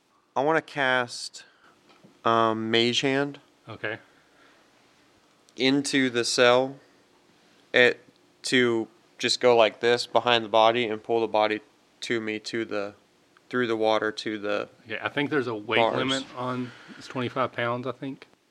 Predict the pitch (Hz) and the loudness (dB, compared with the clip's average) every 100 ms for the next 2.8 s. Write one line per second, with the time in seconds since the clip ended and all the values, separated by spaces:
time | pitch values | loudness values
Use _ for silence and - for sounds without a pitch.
0 | _ _ 131 - - - 143 139 139 - | _ _ -14 -14 -20 -20 -16 -12 -12 -6
1 | 131 131 123 123 123 113 113 117 120 120 | -2 2 0 0 0 2 0 -2 -8 -8
2 | 120 120 117 120 110 - 110 | -6 -8 -8 -10 -10 -10 -12